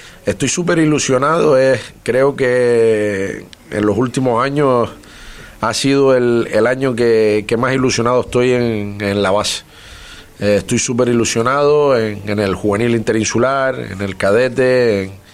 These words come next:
en toda la base, eh, siempre que puedo. Sí es verdad que, que el llevar dos equipos me está absorbiendo muchísimo, porque yo cuando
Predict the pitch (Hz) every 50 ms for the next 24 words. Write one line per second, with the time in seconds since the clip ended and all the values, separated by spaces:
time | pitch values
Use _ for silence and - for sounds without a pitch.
0 | - - - - - - - 92 92 92 - 127 120 123 120 117 113 120 135 131
1 | - - - 135 135 135 139 135 127 - - - 92 92 - - 110 110 98 104
2 | 113 107 107 101 98 113 120 127 127 120 113 104 - 104 101 107 107 110 113 117
3 | 107 104 113 107 92 - - - - - - - - - - - - - 113 107
4 | 104 110 113 117 117 113 120 110 107 107 104 120 120 110 117 113 107 110 95 -
5 | 117 101 - - 113 107 104 107 117 117 113 110 104 104 104 104 117 110 - 135
6 | 139 147 143 120 101 90 - 107 101 98 98 95 95 95 95 92 92 92 92 90
7 | - - - 82 95 98 101 107 110 104 113 107 104 107 113 110 110 107 104 101